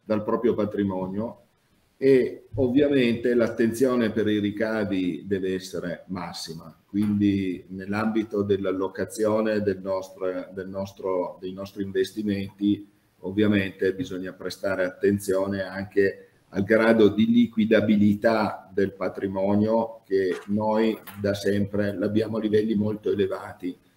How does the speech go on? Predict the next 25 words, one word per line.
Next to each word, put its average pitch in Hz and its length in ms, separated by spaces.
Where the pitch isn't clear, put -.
Liquidabilità 120 840
non 120 180
vuol 123 320
dire 110 600
possibilità 107 720
di 107 160
chiudere 104 920
in 101 300
utile 101 800
tutto, 123 720
ma 107 260
poter 110 640
comunque 104 920
riuscire 104 840
a 101 160
creare 113 540
la 110 140
liquidità 113 640
nell'ipotesi 107 720
in 104 100
cui 107 240
uno 107 300
dovesse 101 720
averne 107 460
necessità. - 840